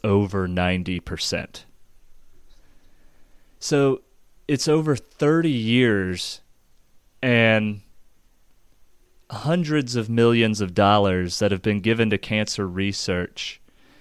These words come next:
And there's thousands of doctors and nurses, probably millions of donors, that never understood that their dollar,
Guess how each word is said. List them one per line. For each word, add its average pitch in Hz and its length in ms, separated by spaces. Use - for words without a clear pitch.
And 123 220
there's 117 680
thousands 127 580
of 107 140
doctors 107 540
and 95 140
nurses, 107 880
probably 120 400
millions 110 720
of 95 160
donors, 101 760
that 127 160
never 135 480
understood 110 600
that 98 160
their 104 200
dollar, 95 720